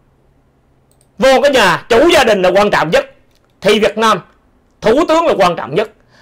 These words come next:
Mà ông Thủ tướng, ông đéo thẳng, xin lỗi, ông không thèm, à, đón tiếp, ông không, không cho vô cửa để đó. Quý vị coi nè, tôi nói có sách đánh cái chứng đó.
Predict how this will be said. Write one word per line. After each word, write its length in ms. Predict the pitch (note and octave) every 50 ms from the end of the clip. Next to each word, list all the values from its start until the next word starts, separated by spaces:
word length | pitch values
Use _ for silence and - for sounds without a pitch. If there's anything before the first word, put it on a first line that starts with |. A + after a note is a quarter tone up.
| _ -
Mà 160 | G3+ G#3+ B3 B3 B3+
ông 160 | C4 C#4+ C#4+
Thủ 140 | B3+ B3+ D4+
tướng, 240 | - D#4+ E4+ C4+ -
ông 180 | C#4 C4 C#4+
đéo 220 | C#4+ E4 E4+ F#4+ G#4
thẳng, 220 | - C4+ B3+ - G#3+
xin 120 | - B3
lỗi, 200 | A#3+ G3 F3+ G#3 A3+ - _ _ _ _ - - _ _
ông 160 | - - A3+
không 180 | B3+ - D4 D4
thèm, 280 | A#3 A#3 A#3 A3+ A3+ A3+
à, 160 | A3+ A3 A3
đón 260 | A3+ B3+ D4 F4 F4
tiếp, 200 | - F4 F#4+ G#4 -
ông 140 | - - -
không, 280 | E4+ - - C4+ B3 - - - - -
không 200 | - C#4 D4+ D4
cho 200 | D4 D4 C#4 C#4+ D4 D4
vô 260 | D4 C#5+ D4 D4 D4 -
cửa 200 | B3+ A#3 B3 D4 F4+ G4+ E4+ C#4+
để 120 | C4+ C4+
đó. 120 | C#4 D4 D#4 D4+
Quý 60 | D4+ D4
vị 80 | B3+ A3
coi 220 | A3 A#3+ A3+ A3+
nè, 100 | G#3 F3+ - - - - - - _ _ _ _ _ _
tôi 120 | - A3+
nói 120 | A#3 C4+ D4 C#4+
có 80 | C#4
sách 160 | C4+ C#4 -
đánh 140 | D4 C#4+ C4+
cái 100 | C4+ B3+
chứng 260 | B3 C4 C#4+ C#4 C4
đó. 220 | - G#3+ A#3 F#3+